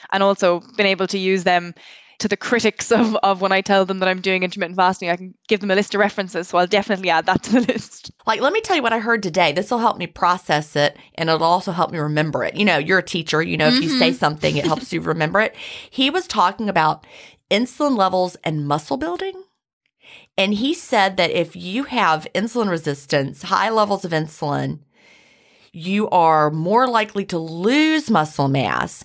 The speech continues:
Speaker 2: and have trouble building muscle if you have insulin resistance.
Speaker 1: Oh my goodness. How many gym bunnies would start intermittent fasting if they knew that?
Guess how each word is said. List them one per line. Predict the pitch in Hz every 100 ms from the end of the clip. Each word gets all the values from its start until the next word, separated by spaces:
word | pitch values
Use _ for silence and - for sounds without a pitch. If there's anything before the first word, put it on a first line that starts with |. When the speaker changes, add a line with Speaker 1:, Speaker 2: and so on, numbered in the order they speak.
| -
Speaker 2:
and | 170
have | 185 185
trouble | - 175 160 156 -
building | 175 190 185 165
muscle | 143 139 139 131 110
if | - 143
you | 156
have | 143
insulin | 151 151 156 135
resistance. | 139 - - - - - - - _ -
Speaker 1:
Oh |
my | 185 175
goodness. | 175 175 175 160 175 -
How | - 196
many | 196 214 202 196 190 -
gym | 208 196 196
bunnies | 185 180 175 175 -
would | 170
start | - 175 175
intermittent | 170 175 180 175
fasting | 180 175 196 160
if | 160
they | -
knew | 170 165
that? | 165 165 143 175 -